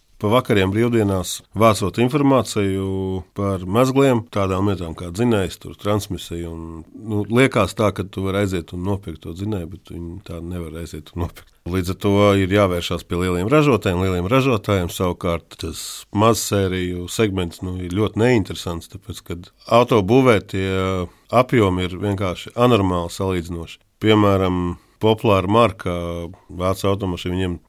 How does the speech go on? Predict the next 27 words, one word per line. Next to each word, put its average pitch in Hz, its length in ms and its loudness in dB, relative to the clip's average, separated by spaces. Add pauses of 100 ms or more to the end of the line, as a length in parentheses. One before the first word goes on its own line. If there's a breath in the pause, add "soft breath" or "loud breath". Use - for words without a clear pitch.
dzinēja 101 400 4
rūpnīca 104 540 0
Austrijā 95 580 0
diennaktī 95 540 0 (220)
saražo 87 420 -6
piectūkstoš 104 640 -4
dzinējus. 104 440 -4 (120)
Nu, 98 200 0
un 95 80 0
tad, 90 140 -6
kad 90 140 -4
mēs 90 260 -4
sākam 90 300 -4
runāt, 95 300 -2
ka 87 100 -8
mums 85 180 -8
tur 90 140 -6
interesētu 87 560 -8
piecdesmit, 85 480 -6
simts 90 260 -6
vai 82 120 -10
divsimt 101 360 -4
dzinēju 85 360 -6
gadā, 123 240 -2 (300)
nu, 98 160 -8
tas - 200 -12
ir 92 140 -8